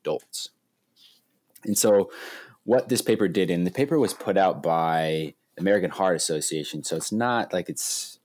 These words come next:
it's, it's a legitimate source. But essentially what the study did is they used data from a community-based cohort of middle-aged men and women, fifteen thousand men and women, which is a lot.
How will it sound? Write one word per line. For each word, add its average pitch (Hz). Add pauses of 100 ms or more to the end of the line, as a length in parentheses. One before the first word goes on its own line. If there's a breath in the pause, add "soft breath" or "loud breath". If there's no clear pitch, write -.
it's, 90
it's -
a 107
legitimate 107
source. 76 (480 soft breath)
But 104
essentially 110
what 87
the 80
study 101
did 80
is 78
they 82
used 87
data 82 (320 soft breath)
from 82
a 78
community-based 87
cohort 90
of 78
middle-aged 80
men 85
and 107
women, 101 (460 soft breath)
fifteen 117
thousand 95
men 90
and 107
women, 92
which 85
is 82
a -
lot. 82